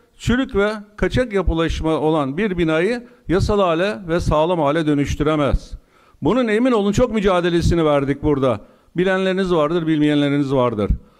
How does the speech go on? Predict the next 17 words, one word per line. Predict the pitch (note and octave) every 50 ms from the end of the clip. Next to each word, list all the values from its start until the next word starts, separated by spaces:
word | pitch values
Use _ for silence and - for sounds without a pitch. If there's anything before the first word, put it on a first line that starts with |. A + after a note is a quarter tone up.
| _ _ _
Ama | - D3 F#3 G#3+ A3+ A#3 A3+ A3 G#3+ - - - _
Beykoz'da | - D3+ G#3 C4+ A3+ A3+ B3 A3+ G#3+
yapılan | A3 A3 G#3 G3+ A3 A3+ A3+
planlara | G3+ G#3+ G3+ G#3 G#3 G#3 G#3+ A3 A#3 A3+
baktık. | A#3 A3 A3 - - G3+ D#3+ - - - C3
Yapılan | C3+ E3 E3+ F3 - G#3+ A3 A3
evlere | G#3+ G#3 G3+ G3 F#3 G#3 A3 A#3 A3+
de | G3 F3+
bakıyoruz. | D3+ C#3+ - - D3+ D3+ D#3+ F#3+ G#3+ G#3 - - - _ _ _
Kimlere | - - - A3 A#3+ A#3+ A#3+ A3 A3
hitap | G#3+ G#3+ G#3+ G3+ G3+
ettiğini | G3+ G3 G3+ - G#3 B3 C4+
de | B3 A3
görüyoruz, | F3 D3+ C#3+ C3+ B2 A#2+ A2+ G#2+ G#2+ G#2 - - - -
değil | - D#3+ A3+
mi? | A#3 D3+ - - -
Beykoz'da. | D3 E3 E3 - D#3+ D3 D3 C3+ B2 B2+ C#3+ A#2+